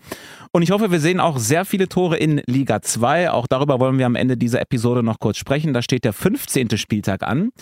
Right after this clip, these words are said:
Ein Blick auf die Tabelle verrät uns, dass Paderborn ja Tabellenführer ist, schon mit vier Punkten vor dem H S V. Paderborn spielt Freitag gegen Schalke, der H S V am Sonntag gegen Darmstadt.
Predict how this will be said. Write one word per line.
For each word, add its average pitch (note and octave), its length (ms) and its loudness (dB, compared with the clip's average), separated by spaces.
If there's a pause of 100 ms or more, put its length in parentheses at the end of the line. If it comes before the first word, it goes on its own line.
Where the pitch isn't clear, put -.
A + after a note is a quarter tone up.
(420)
Ein C3+ 160 0
Blick D#3+ 180 0
auf D3+ 180 -2
die D#3+ 140 0
Tabelle D3+ 400 0
verrät C#3+ 400 0
uns, D#3+ 260 -2
dass C3 380 0
Paderborn C#3+ 480 2
ja C3 80 -2
Tabellenführer C3+ 720 0
ist, E3+ 140 -4
schon A#2+ 220 0
mit A2 160 -2
vier - 260 -4
Punkten D3+ 280 -4
vor C3 120 -2
dem B2 160 0
H A2+ 80 0
S G#2+ 140 -4
V. C#3 200 0
Paderborn A#2 400 0
spielt A2+ 220 -2
Freitag A#2 380 -2
gegen G#2 160 0
Schalke, D3+ 460 0 (400)
der A#2+ 120 2
H A#2+ 140 2
S - 160 -4
V C#3+ 260 0
am A#2+ 160 0
Sonntag C3 600 0
gegen A#2 260 0
Darmstadt. C3 600 0